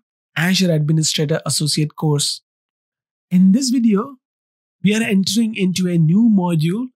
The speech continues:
in A Z one oh four. The new module is called Network Traffic Management,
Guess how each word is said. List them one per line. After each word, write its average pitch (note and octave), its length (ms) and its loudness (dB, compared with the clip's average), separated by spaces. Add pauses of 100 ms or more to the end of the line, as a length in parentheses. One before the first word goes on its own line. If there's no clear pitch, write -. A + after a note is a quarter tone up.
(120)
in D#3+ 260 0 (100)
A D#3 140 -2
Z D#3 140 -2
one D3+ 260 -4
oh D#3 60 -2
four. D#3+ 380 -4 (680)
The D#3 120 0
new G#3 200 4
module G#3+ 560 0
is F3 220 -2
called D#3+ 360 -2 (680)
Network F#3 560 0
Traffic E3+ 440 -4
Management, D3+ 680 -2